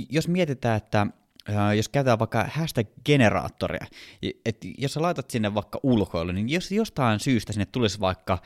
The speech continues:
hashtag-partioaitta mukaan, ja sitä kautta sit voi olla, että jos toi lähtisi leviämään laajempaan jakeluun, niin sieltä voisi tulla se jes-partioaitta mukaan, että tavallaan tota voi käyttää myös tavallaan vahingossa.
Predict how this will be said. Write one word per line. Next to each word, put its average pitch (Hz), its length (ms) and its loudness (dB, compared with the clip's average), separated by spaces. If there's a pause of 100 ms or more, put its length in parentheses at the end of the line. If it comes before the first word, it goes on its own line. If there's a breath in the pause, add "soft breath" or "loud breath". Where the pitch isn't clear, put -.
(380 loud breath)
hashtag-partioaitta 117 1000 0
mukaan, 92 460 -2 (300 loud breath)
ja 98 240 -2
sitä 180 260 -4
kautta 98 380 0
sit 95 160 -6
voi 95 240 2
olla, 98 260 0
että 107 140 -4
jos 117 80 -2
toi 110 140 0
lähtisi 123 340 -2
leviämään 95 680 0 (100)
laajempaan 113 540 2
jakeluun, 92 360 -2
niin 98 80 -4
sieltä 123 180 -4
voisi 127 180 -2
tulla 170 260 0
se - 140 -4
jes-partioaitta 87 1120 -4 (320 loud breath)
mukaan, 87 460 2
että - 320 -6
tavallaan 104 260 2
tota 131 240 -2
voi 143 160 4
käyttää 139 400 -2
myös 101 160 0
tavallaan 110 520 -2
vahingossa. 92 1000 0